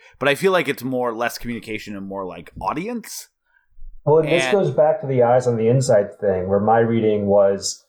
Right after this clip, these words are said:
Speaker 2: um, Willem and the, uh,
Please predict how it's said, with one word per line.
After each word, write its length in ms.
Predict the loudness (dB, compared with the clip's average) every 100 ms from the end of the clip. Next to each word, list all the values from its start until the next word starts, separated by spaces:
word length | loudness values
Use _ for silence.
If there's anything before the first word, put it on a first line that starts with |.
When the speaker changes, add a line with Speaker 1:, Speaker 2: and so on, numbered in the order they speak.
| _ _ 0
Speaker 2:
um, 680 | 2 4 2 0 -6 -18 -20 _ _ _
Willem 680 | 0 4 4 4 2 -2 -8 -10 _ 0
and 600 | 4 6 4 2 -4 -10 -16 -10
the, 280 | -4 2 4
uh, 160 | 4